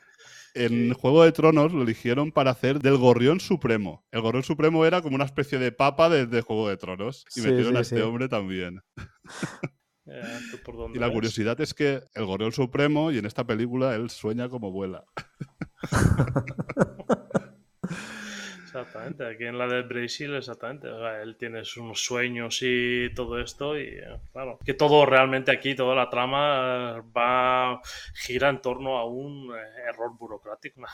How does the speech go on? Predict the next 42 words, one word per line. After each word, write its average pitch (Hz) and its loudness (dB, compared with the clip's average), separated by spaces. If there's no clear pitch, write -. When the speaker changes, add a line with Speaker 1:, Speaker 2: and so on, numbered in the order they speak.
Speaker 2:
<laughs> 123 -16
Speaker 1:
Ef-, - -10
efectivamente, 95 -4
efectivamente. 90 -12
Y, 113 2
eh, 101 2
lo 113 2
curioso 113 2
también 123 4
es 135 -2
eso, 107 -2
es 90 -8
toda 113 -4
la 113 -4
metáfora, 92 -6
¿no? 101 -6
No 101 -4
solamente 107 0
ya 98 -2
de, 98 -6
de 92 -8
la 90 -4
crítica 98 -2
al, 90 -8
a 80 -8
la 92 0
administración 92 -2
pública, 98 0
que 90 -8
es 82 -10
lo 90 -8
que - -16
comentas 87 -8
tú, 104 0
¿no? 104 0
A 95 -2
la 85 -6
burocracia, 90 -10
sino 107 4
también 95 4
de, 104 2
del, 92 -6